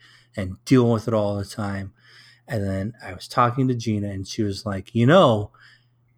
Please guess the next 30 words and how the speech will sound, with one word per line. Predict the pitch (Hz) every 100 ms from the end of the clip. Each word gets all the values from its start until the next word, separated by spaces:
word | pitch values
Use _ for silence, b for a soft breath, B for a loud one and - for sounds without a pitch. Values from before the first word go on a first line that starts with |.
| _ _ _
you | 123
say | 107 - 214
you | 220 139
hate | - 165 123
winter, | 110 127 131 82 82 - _ _ _ _
but | 120 104 101 b b b _
you, | - 131 113
you, | 127 120 139
what | 139 156
you | 120
mostly | 113 175 233 - 120 107
do | 113 110 107 104 _ _ _
is | 123 98
ignore | 95 98 101 123 160 101
winter." | 95 90 - - - B B B B
And, | - 117
like, | 110 110 107 - _ -
you | 123
don't, | 101 - 143 160 - _ _
<laughs> | - - - - _ _ - -
now, | 151 - - _ _ _ _ _ - -
I | 185
guess | 170 147
she | 196
didn't | 196 139 123
literally | 135 131 120 110
say | - 113
this, | 95 90
but | - 120 -
she | - 117 104